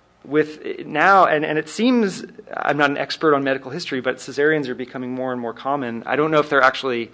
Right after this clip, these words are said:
the modal kind of birth now, but eventually they may, it may be that, that most people have birth that way. If that's true, then there won't be selection on brain size anymore. And wh-, whether there's a benefit, fitness benefit to bigger brains, I don't know, but it certainly could be the case that we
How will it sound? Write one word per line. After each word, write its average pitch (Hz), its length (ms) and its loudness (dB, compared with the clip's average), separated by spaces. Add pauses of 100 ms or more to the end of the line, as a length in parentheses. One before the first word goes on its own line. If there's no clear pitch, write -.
(760)
the 127 100 -4
modal 127 480 2
kind 117 300 -6
of 107 100 -12
birth 117 300 -2
now, 107 300 -6
but 113 320 -6
eventually 139 380 0
they 127 120 0
may, 131 140 -4
it 127 100 -8
may 127 140 -2
be 127 120 -4
that, 120 260 -8
that 135 120 -6
most 139 320 -2
people 139 280 -4
have 113 200 -4
birth 160 240 0
that 117 180 -2
way. 113 220 -4
If 113 100 -14
that's 143 220 -4
true, 262 260 -6
then 127 140 -4
there 127 140 -4
won't 147 180 -4
be 147 80 -12
selection 131 480 -6
on 113 240 -10 (640)
brain 143 220 -2
size 123 260 2
anymore. 117 460 -6
And 110 240 -10
wh-, 135 340 -2
whether 190 320 10
there's 160 240 6
a 135 60 2
benefit, 160 680 4
fitness 208 300 -4
benefit 131 300 -4
to 123 80 -14
bigger 120 200 -4
brains, 117 280 -6
I 123 80 -4
don't 127 240 -6
know, 139 200 4
but 120 140 -2
it 123 100 -6
certainly 147 300 -6
could 131 140 -10
be 139 100 -2
the 135 80 2
case 147 300 -2
that 165 120 -2
we 120 220 -6